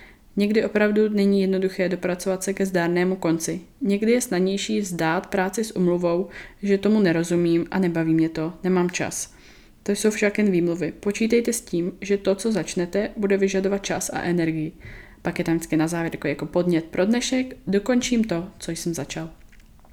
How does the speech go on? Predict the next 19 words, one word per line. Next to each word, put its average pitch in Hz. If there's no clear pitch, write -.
Chtěla 208
jsem 220
vám 214
to 214
tady 202
přečíst, 190
protože 180
si 196
myslím, 185
že 180
to 185
je 180
celkem, 190
celkem 277
podobný 240
s -
tady 214
tou 220
push -